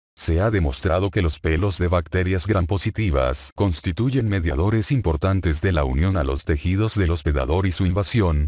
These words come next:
y se le consideran posibles sitios donde podrían actuar productos inmunoterápicos. Enterococcus faecalis y Enterococcus faecium tienen pelos superficiales.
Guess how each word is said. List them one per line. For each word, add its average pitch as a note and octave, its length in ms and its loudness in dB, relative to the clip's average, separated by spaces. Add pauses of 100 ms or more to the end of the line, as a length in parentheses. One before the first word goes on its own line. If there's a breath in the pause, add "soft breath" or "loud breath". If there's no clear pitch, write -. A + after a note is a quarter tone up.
(120)
y F2+ 100 0
se E2 180 0
le E2 100 2
consideran E2 640 0
posibles A#2+ 560 0
sitios F2 540 -2
donde G2+ 260 2
podrían F2 480 0
actuar F2+ 420 0
productos E2+ 600 0
inmunoterápicos. C#2+ 1300 -2 (500)
Enterococcus F#2 800 0
faecalis G#2 540 0
y G2 140 0
Enterococcus F2 720 0
faecium G2+ 500 0
tienen G2+ 300 0
pelos D#2+ 320 0
superficiales. D2+ 1120 -2